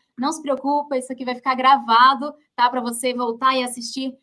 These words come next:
novamente quantas vezes quiser, quantas vezes forem necessárias, e pra você compartilhar aí também com seus amigos,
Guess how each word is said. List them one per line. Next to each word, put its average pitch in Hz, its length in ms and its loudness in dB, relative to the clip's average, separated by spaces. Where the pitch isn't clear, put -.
novamente 240 480 -2
quantas 277 360 -2
vezes 233 340 -6
quiser, 233 420 -8
quantas 226 280 -10
vezes 214 260 -12
forem 202 220 -10
necessárias, 220 680 -4
e 285 80 -16
pra 302 140 -4
você 302 240 -6
compartilhar 302 720 -4
aí 226 160 -4
também 220 300 -14
com 220 100 -20
seus 208 260 -12
amigos, 220 520 -10